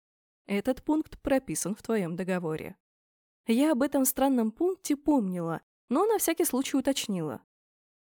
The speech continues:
А в случае чрезвычайных обстоятельств я могу вам позвонить?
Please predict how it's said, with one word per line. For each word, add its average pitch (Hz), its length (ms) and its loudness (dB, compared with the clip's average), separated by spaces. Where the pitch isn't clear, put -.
А 233 160 4
в 233 60 -2
случае 269 420 2
чрезвычайных 247 760 0
обстоятельств 254 800 -2
я 208 160 0
могу 226 280 0
вам 330 160 2
позвонить? 196 600 -2